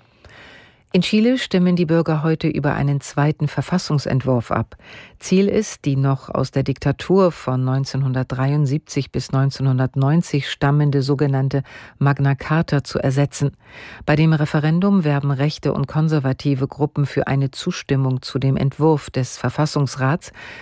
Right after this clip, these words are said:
während linke Parteien und Verbände für ein Nein plädieren.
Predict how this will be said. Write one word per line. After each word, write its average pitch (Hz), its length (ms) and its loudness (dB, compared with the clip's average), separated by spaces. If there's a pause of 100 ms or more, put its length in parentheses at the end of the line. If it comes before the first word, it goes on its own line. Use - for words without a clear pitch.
(140)
während 127 340 2
linke 160 320 2
Parteien 156 540 -2
und 147 120 -4
Verbände 147 520 0
für - 260 -2
ein 139 160 0
Nein 151 300 2
plädieren. 139 560 -4